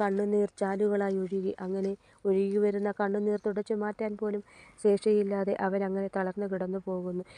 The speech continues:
ഈ സമയം കൃഷ്ണപുരത്തെ ജയകൃഷ്ണൻ ഹരിയെ കാണാൻ വന്നതും അവർ തമ്മിൽ ക-, എൽ-, അവിടെ നടന്നതുമായ കാര്യങ്ങളൊന്നും അറിയാതെ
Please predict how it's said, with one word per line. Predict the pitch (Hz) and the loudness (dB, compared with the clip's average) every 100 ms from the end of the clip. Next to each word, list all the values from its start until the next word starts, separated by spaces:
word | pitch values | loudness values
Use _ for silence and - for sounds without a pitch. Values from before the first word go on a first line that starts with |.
| - - 196 | -14 2 4
ഈ | 196 | 4
സമയം | 202 202 196 190 | 4 2 2 -2
കൃഷ്ണപുരത്തെ | 196 214 202 208 - 202 - | -2 -2 2 0 2 -2 0
ജയകൃഷ്ണൻ | 196 196 202 208 208 202 | 0 2 0 0 -2 2
ഹരിയെ | 196 202 208 214 | 2 2 0 0
കാണാൻ | 208 208 202 | 0 0 -2
വന്നതും | 202 202 202 196 - - - 202 | -2 -2 -2 -4 -8 -20 -2 2
അവർ | 196 208 - | 6 4 4
തമ്മിൽ | 214 208 190 | 4 4 2
ക-, | 202 - - - - 214 | 0 -2 -12 -20 -4 6
എൽ-, | 208 214 - | 8 8 6
അവിടെ | 196 202 214 208 | 4 4 4 4
നടന്നതുമായ | 202 208 208 208 208 208 196 | 2 2 2 0 2 2 2
കാര്യങ്ങളൊന്നും | 202 202 208 208 202 208 214 208 | 2 2 2 2 2 2 0 0
അറിയാതെ | 202 202 196 | 0 0 -2